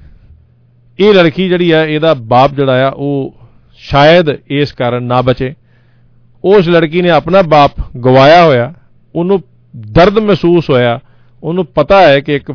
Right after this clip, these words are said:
ਪਿਤਾ ਤੋਂ ਬਿਨਾਂ ਜ਼ਿੰਦਗੀ ਇੱਕ ਬੱਚੀ ਦੀ ਕਿਵੇਂ ਹੋ ਸਕਦੀ ਹੈ, ਖਾਸ ਤੌਰ 'ਤੇ ਅਗਰ ਉਹਦੀ ਮਾਂ ਵੀ ਨਾ ਹੋਏ। ਉਹ ਲੜਕੀ ਜਿਹੜੀ ਹੈ, ਉਹਨੇ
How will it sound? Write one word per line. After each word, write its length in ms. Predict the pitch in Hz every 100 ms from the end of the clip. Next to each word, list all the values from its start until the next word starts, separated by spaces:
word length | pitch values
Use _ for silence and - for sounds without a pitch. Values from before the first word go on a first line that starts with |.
| -
ਪਿਤਾ 320 | - 135 160 156
ਤੋਂ 140 | 151
ਬਿਨਾਂ 300 | 123 120 131
ਜ਼ਿੰਦਗੀ 400 | 123 117 120 131
ਇੱਕ 80 | 131
ਬੱਚੀ 340 | 117 107 131 127
ਦੀ 200 | 127 127 _ _ -
ਕਿਵੇਂ 240 | 180 226
ਹੋ 140 | 208 143
ਸਕਦੀ 400 | 147 139 135 135
ਹੈ, 160 | 113 - _ _ _ _
ਖਾਸ 260 | 156 185 170
ਤੌਰ 260 | 156 143
'ਤੇ 160 | 127 135
ਅਗਰ 160 | 127 131
ਉਹਦੀ 180 | 131
ਮਾਂ 320 | 131 123 135 147
ਵੀ 80 |
ਨਾ 100 | 139
ਹੋਏ। 240 | 95 101 _ _ _ _ _ _ _ _ _ _ _
ਉਹ 100 | 135
ਲੜਕੀ 300 | 147 151 185
ਜਿਹੜੀ 260 | 175 175 170
ਹੈ, 160 | 139 - _ _
ਉਹਨੇ 460 | - 170 180 180 165